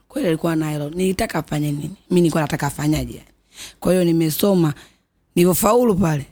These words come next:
Sasa nikafaulu, nikajikuta nimeongoza shule nzima. Si bichwa langu likatanuka bwana, kana naenda kufanya operation India. Nikaacha tena shule, eti kwa sababu nimefaulu zaidi kuzidi mtu yote.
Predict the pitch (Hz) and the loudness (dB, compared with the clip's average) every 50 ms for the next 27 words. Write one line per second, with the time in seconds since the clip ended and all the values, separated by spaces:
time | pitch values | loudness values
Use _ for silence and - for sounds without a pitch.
0 | _ _ - 180 180 196 190 170 185 170 - 180 180 185 175 175 165 165 160 175 | _ _ -2 0 2 2 2 2 0 0 0 0 0 0 0 0 0 -2 -2 -4
1 | 170 175 170 165 160 156 156 151 160 160 160 151 165 165 160 160 160 165 165 160 | -2 -2 -2 -2 -2 -2 -4 -4 -4 -4 -6 -6 -6 -6 -4 -4 -4 -4 -4 -6
2 | - 247 247 262 226 277 277 285 277 269 254 247 254 240 247 240 240 240 - 214 | -6 -6 -6 -4 -2 0 0 0 0 -2 -2 -2 -2 -2 -2 -2 -2 -2 -2 -2
3 | 208 214 202 220 285 269 262 214 202 190 - - 196 196 185 196 196 202 196 196 | -2 -2 -2 -4 -4 -4 -4 -2 -4 -4 -4 -4 -4 -4 -2 0 -2 -2 0 0
4 | 185 180 175 165 156 139 151 156 - 175 190 202 214 202 254 240 214 202 185 - | 0 0 0 0 0 -2 -2 -2 0 0 0 0 0 0 0 0 0 -2 -2 0
5 | 226 226 220 214 214 220 226 214 - - 214 190 214 220 214 208 185 - 190 190 | 0 0 0 0 0 0 -2 -2 -2 -2 -2 -2 0 -2 -2 -2 -2 -2 0 0
6 | 196 196 190 202 196 208 226 214 202 - 196 180 190 180 196 196 190 - 202 196 | 0 0 0 0 0 0 0 -2 -4 -4 -4 -4 -2 -2 -2 -4 -4 -4 -2 -2
7 | 208 214 214 - - | -2 -2 -4 -6 -10